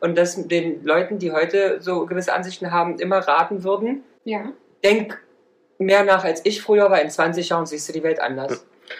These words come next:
Speaker 2: Ach, ehrlich?
Speaker 1: Mhm, habe ich gehört. Genau zu dem Thema, nämlich Atomausstieg, äh, Demonstration als Jugendliche.
Speaker 2: Aber war, was, wie, warum sehen die da, also weißt du, warum die das anders sehen?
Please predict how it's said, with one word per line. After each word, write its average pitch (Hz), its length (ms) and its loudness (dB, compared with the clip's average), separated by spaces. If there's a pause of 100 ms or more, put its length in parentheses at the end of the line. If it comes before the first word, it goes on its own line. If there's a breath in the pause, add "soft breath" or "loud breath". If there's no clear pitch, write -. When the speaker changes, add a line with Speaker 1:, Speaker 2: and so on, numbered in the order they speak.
Speaker 2:
Ach, - 160 -10
ehrlich? 285 560 -4
Speaker 1:
Mhm, 180 400 0
habe 247 160 4
ich 381 120 -4
gehört. 349 220 4
Genau 226 160 4
zu - 100 0
dem 277 120 2
Thema, 277 180 4
nämlich 262 180 -2
Atomausstieg, 226 760 -2
äh, 190 100 -2
Demonstration 202 840 2
als 180 220 -2
Jugendliche. 143 460 -4 (100)
Speaker 2:
Aber 208 180 -2
war, 208 240 -2 (760)
was, - 180 -20 (140)
wie, 202 180 -14
warum 185 240 -6
sehen 196 160 -10
die 190 80 -8
da, 185 80 -4
also 202 240 -6
weißt 190 240 -4
du, 285 80 -6
warum 311 240 -2
die 311 100 -12
das 320 160 -8
anders 320 300 -10
sehen? 403 240 -6